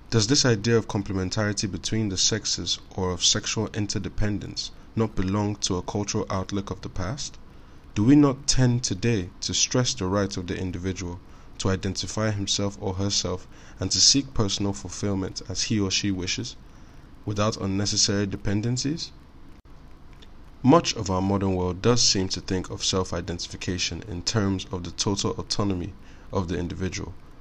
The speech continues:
but that the idea should be recognized, at least by Christians, for what it is, a recurrence on a generalized scale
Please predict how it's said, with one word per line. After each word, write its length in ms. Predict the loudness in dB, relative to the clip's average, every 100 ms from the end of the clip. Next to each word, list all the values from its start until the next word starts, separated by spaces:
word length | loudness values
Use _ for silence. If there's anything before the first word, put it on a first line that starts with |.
| -18 -6
but 100 | 0
that 160 | 2 2
the 100 | 2
idea 320 | 0 2 2 4
should 200 | 0 -2
be 100 | -2
recognized, 720 | 0 -2 -4 -6 -6 -6 -8
at 100 | -8
least 320 | 0 0 0 -4
by 120 | -8
Christians, 600 | -4 -2 -2 -4 -10 -12 -14 -18 -18 -8
for 200 | -4 0
what 200 | 0 0
it 180 | -2
is, 340 | -2 -2 -6 -8 -14 -16 -8
a 40 | -4
recurrence 720 | -4 0 0 0 -2 -6 -8 -6
on 80 | -4
a 80 | 0
generalized 600 | 2 4 2 2 0 -2
scale 360 | -2 -4 -6